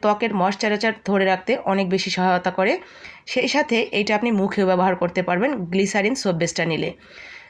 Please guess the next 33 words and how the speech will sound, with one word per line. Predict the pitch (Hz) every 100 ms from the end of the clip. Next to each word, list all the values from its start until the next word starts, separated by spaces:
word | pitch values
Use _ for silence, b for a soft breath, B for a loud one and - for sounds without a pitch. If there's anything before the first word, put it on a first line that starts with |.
| B B _ -
তো | 220 - -
আমি | 240 294
কিন্তু | 320 330 339
সাবানটা | 277 247 247 262 262
নিয়ে | 247 240
নিয়েছি, | 240 233 - 320
গরম | 302 202 202 220
পানির | 220 220
উপরে | 220 226 196
খুব | - 269
সাবধানের | - 226 190 214 214
সাথে | 220 202 254
বসিয়ে | 185 175 185 165
দিলাম। | 170 156 - B B B B B
কোনোভাবেই | 262 294 349 285 269 294
যাতে | 277 285 226 202
এই | - 202 214 214 B B B
বাটির | 208 202 233
মধ্যে | 220 208 240
পানি | 233 202 214
না | 226
যায় | 180 190
সেটা | - 190 190
খেয়াল | 190 196 185
রাখতে | 180 190
হবে। | 185 180 277 392 B B B B -
একটা | 220 302
চিমটা | 294 294 285 294
অথবা | - 208 226 262
যে | 214 202
কোনো | 208 240
কিছুর | 233 226 247
সাহায্যে | - 208 208